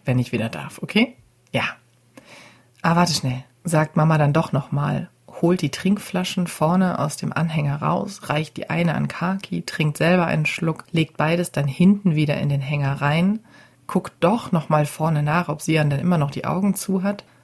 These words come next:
Okay, gut. Jetzt schiebt sie weiter und guckt ganz geradeaus und sagt nochmal, jetzt kann ich ganz zuhören, Kaki. Weißt du,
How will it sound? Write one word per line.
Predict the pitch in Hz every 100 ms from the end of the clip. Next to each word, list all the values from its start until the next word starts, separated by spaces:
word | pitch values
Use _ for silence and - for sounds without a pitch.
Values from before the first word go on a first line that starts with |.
| _ _ _ _ -
Okay, | - 123 127 - - _ _ _ _
gut. | - 139 294 - _ _ _ _ -
Jetzt | 170 -
schiebt | 190 -
sie | 185
weiter | 139 131 - 143 _ _ -
und | 156
guckt | 160 147 -
ganz | 147 175 -
geradeaus | 151 147 - 92 - - - _ _ _ _ _ _ _ -
und | 147
sagt | 147 139 -
nochmal, | 143 - 139 139 135 143 - _ _ _ _ _ _
jetzt | 175 170 -
kann | 147
ich | 139
ganz | 139 135 -
zuhören, | - - - -
Kaki. | - - - - - - - - _ _ _ -
Weißt | 180 180 -
du, | 196 190